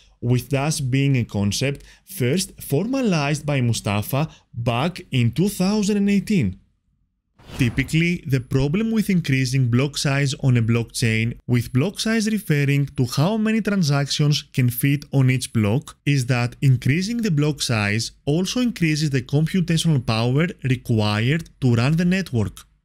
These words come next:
In short, the more it costs to operate a node, the less people can afford to operate one, which reduces decentralization due to more expensive hardware requirements.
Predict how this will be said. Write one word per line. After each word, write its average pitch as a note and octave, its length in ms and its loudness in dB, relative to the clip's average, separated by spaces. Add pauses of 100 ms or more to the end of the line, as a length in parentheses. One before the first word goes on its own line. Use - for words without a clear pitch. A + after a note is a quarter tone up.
(260)
In C3+ 140 2
short, A#2 540 0
the B2 200 0
more A#2+ 320 2
it - 160 -6
costs D3 500 -2
to C3+ 120 -2
operate D#3+ 720 0
a C#3 40 0
node, A#2 440 0 (180)
the A2+ 160 0
less C3+ 260 0
people G3 340 0
can D#3+ 200 0
afford C3 400 0
to A#2+ 80 0
operate C3+ 600 0
one, A2 360 2 (240)
which B2+ 260 0
reduces B2+ 640 0
decentralization C3+ 1200 0 (220)
due C3 220 4
to C3 100 0
more B2 300 2
expensive D3+ 560 -2
hardware C#3+ 500 0
requirements. E3 920 -2